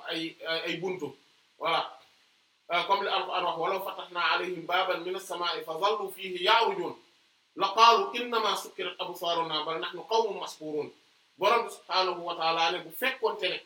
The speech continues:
euh, ñoom asamaan si dañ kaa jël, ah, euh, euh, maanaam dañoo ubbi buntu yi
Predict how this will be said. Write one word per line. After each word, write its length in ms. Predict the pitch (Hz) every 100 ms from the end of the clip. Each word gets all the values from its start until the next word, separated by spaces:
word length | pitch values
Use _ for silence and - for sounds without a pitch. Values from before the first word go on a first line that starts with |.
| _ _ _ _ _ _ _ _ _ _ _ _ _ _ _ _ -
euh, 300 | 170 185 175
ñoom 260 | 190 190 190
asamaan 400 | 202 - 196 180
si 280 | 175 165 127 _ 123
dañ 180 | 170 196
kaa 220 | 202 185
jël, 240 | 170 127 - - _
ah, 300 | 143 165 202 - - 160
euh, 380 | 170 170 170 170 - _ _ -
euh, 460 | 156 165 165 156 151
maanaam 260 | 175 180
dañoo 260 | 180 185 208
ubbi 140 | 190 -
buntu 260 | 196 175
yi 100 | 165